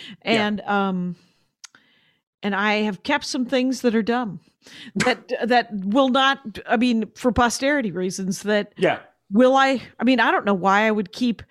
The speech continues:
Speaker 2: it's literally an underwear ad for, uh, the guy, Chris Evans.
Speaker 1: Oh my
Speaker 2: And
Speaker 1: God.
Speaker 2: you're just like, "I love Chris Evans, and he's very
Speaker 1: He's great.
Speaker 2: handsome, super pale,
Speaker 1: Mm-hmm.
Speaker 2: uh, in this
Speaker 1: True.
Speaker 2: weird," <laughs> I was like, "Why? Why am I keeping this?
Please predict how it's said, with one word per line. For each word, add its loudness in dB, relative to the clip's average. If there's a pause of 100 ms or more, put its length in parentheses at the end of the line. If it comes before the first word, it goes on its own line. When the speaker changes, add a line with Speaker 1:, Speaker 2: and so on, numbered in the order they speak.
(160)
Speaker 2:
it's -2
literally 2
an 0
underwear 0
ad 0
for, -6 (140)
uh, 0
the -2
guy, 0 (120)
Chris 0
Evans. -8 (720)
Speaker 1:
Oh -6
my 0
Speaker 2:
And 2
Speaker 1:
God. 0
Speaker 2:
you're 0
just -2
like, -2 (120)
"I 2
love 2
Chris -10
Evans, -6
and -8
he's -8
very 0
Speaker 1:
He's -4
great. -2
Speaker 2:
handsome, -6
super -8
pale, -4 (340)
Speaker 1:
Mm-hmm. -4
Speaker 2:
uh, 6
in 2
this -2
Speaker 1:
True. 2
Speaker 2:
weird," -2 (260)
<laughs> -6
I 0
was -2
like, -2
"Why? -2 (360)
Why 4
am 2
I 0
keeping -2
this? -2